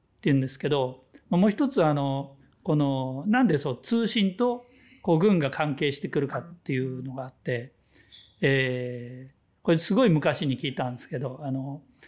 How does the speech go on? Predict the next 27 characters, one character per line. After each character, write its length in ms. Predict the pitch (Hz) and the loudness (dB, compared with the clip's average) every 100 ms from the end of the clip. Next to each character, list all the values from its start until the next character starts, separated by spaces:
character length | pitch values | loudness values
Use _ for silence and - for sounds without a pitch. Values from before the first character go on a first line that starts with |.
| - _ _ | -20 _ _
お、 260 | 143 127 156 - _ _ _ _ _ _ _ - | -4 -4 -6 -14 _ _ _ _ _ _ _ 4
日 160 | 202 | 6
本 160 | 233 381 | 8 6
だ 120 | 247 | 4
と 100 | 156 | 2
電 220 | 143 180 | 2 2
柱 200 | 180 196 | 2 0
立 140 | 170 151 | 0 0
て 100 | 180 | 0
る 100 | 135 | 0
ん 40 | |
で 80 | 113 | -2
す 80 | - | -6
け 120 | - | -4
ど、 180 | 143 143 | 0 0
中 220 | 135 311 | 2 4
国 120 | 247 151 | 4 2
っ 20 | 165 | -4
て、 520 | - 147 123 139 _ _ _ _ - | -2 0 0 -4 _ _ _ _ 0
え 160 | 131 | 0
ー、 60 | 127 | 2
基 120 | 196 | 2
本 220 | 190 220 | 4 4
は 160 | 220 208 | 2 2
あ 40 | |
の、 80 | 196 196 196 196 - - - - - | 0 -2 -2 -4 -8 -12 -18 -20 -4
お、 720 | - 160 156 156 151 147 156 | 2 4 4 0 -2 -2 -4